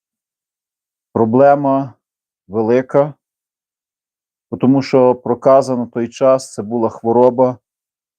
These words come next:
яка не лікувалася. І тим більше вони були позбавлені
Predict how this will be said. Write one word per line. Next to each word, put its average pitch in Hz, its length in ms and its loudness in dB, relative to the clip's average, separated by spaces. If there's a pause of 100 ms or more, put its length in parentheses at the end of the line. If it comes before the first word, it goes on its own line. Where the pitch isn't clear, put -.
(1200)
яка 120 280 0
не 123 100 2
лікувалася. 113 800 -2 (920)
І - 60 -12
тим 127 200 2
більше 143 300 -2
вони 131 180 2
були 131 460 0 (640)
позбавлені 117 1120 0